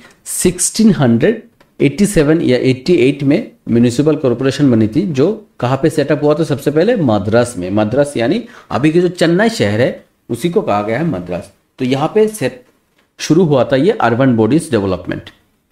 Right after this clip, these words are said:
फिर आगे चल के सेवनटीन ट्वेंटी सिक्स में म्युनिसिपल कॉरपोरेशन कहाँ पे बनाया गया? बॉम्बे और कलकत्ता सिटी में।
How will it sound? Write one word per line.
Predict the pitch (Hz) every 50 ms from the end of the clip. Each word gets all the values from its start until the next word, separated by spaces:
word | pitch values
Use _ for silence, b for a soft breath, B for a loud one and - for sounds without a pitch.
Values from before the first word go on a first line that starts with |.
| - _ _ -
फिर | - 202 214
आगे | - - 110 131 131 156 165
चल | 151 - 170 160
के | 165 190 180
सेवनटीन | 175 - 139 123 123 123 120 - 165 170
ट्वेंटी | 151 - 135 131 135 151
सिक्स | 147 - - 156 156 - -
में | 107 120 180 214 B B B B B B
म्युनिसिपल | 123 135 139 143 143 143 165 156 170 165
कॉरपोरेशन | 165 - 147 143 147 151 147 - 165 160
कहाँ | 160 120 123 135 139
पे | 147 156
बनाया | 151 147 143 143 143
गया? | 143 165 202 220 - - _ _ -
बॉम्बे | 117 123 120 120 120 120 156 - 120
और | - 151 175
कलकत्ता | 170 - 120 104 - 98 101 120
सिटी | - - - - 82
में। | 78 78 80